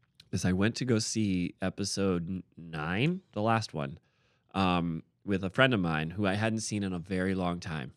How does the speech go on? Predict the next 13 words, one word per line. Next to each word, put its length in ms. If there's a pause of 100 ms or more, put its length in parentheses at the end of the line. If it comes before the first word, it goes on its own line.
(100)
right? 200 (400)
And 100
we're 120
in 100
the 80
theater, 460 (360)
and 540
the, 400 (420)
the 100
name 260
of 60
the 80
planet 520